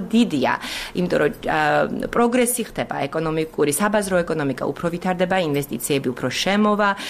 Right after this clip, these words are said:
ეს იქნება მართლა საქართველოსთვის, ა, ის, აი, როცა თამარ მეფე რო იყო ჩვენი <laughs> მთავარსარდალი, ოქროს ხანას რო ვეძახით, ნატოში წევრობა და ევროკავშირში წევრობა იქნება ოცდამეერთე საუკუნის ოქროს ხანა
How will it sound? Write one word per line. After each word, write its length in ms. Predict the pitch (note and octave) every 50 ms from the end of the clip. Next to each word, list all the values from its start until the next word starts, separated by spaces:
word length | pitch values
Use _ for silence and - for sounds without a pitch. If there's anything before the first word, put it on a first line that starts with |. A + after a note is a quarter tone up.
| - - A#3 -
ეს 200 | - G#3 G#3 A#3
იქნება 420 | A#3 - - - D#3+ - - C3 C3 B2+
მართლა 480 | B2+ C#3 D3 D3 D3 D#3 - - G3+ G#3+
საქართველოსთვის, 960 | G#3 - F3 D#3+ - D#3+ - - D#3 C#3+ C#3+ C#3 - - - - A#3 A#3+ A#3+ - - - - - -
ა, 140 | - - C3+ - - - -
ის, 200 | - G3+ F3+ -
აი, 180 | - - E3+ D#3+
როცა 340 | D#3+ E3 D#3+ D#3 D3 - - C3+ B2 -
თამარ 320 | - - F3 E3 D#3+ D3+
მეფე 220 | D3+ D3 D3 -
რო 80 | D#3+ C#3
იყო 160 | C3+ C3+ - C#3
ჩვენი 300 | - - - D3 D3 D3+ D3 E3 F#3
<laughs> 80 | D#3+ D#3
მთავარსარდალი, 880 | - - - G3+ E3+ E3+ E3+ E3+ - E3+ D#3 C#3+ C3+ C3+ C#3 C#3+ C#3+ D3 - - - - - - -
ოქროს 460 | - F#3+ G#3 G3+ G#3 - A#3 G#3+ G#3
ხანას 600 | - - - F#3 E3+ E3 D#3+ D#3+ D#3 D#3 D#3 - -
რო 160 | - D#3+ D#3+ D#3+
ვეძახით, 680 | C3+ D3 D3 D3 C#3 - B2+ B2+ - - - - - - - - C#3+ - - - - -
ნატოში 600 | - E3 E3 F#3 G3 A#3 B3 A#3+ A3 A3 - A3
წევრობა 380 | F#3 - F3+ D#3+ D3+ C#3+ B2+ B2+
და 100 | - B2+
ევროკავშირში 640 | B2+ D3 D#3 E3+ E3+ F3 F3+ F3+ - - G#3 G3 - G#3
წევრობა 420 | G3+ - G#3+ G3+ G#3 G#3+ G#3+ C4+ C4+
იქნება 440 | A#3 - - - - G#3+ G#3+ A3 A#3
ოცდამეერთე 640 | F#3 F#3 F#3 - F3+ E3+ E3 D#3 D3+ D3 - - -
საუკუნის 600 | - - D#3 E3+ F3 F3 - - G3+ G#3+ A#3+ A#3 -
ოქროს 600 | - - F#3 F3 F3+ F3+ - - - A#3 A3 A3
ხანა 380 | - - E3+ D#3 D#3 E3 E3+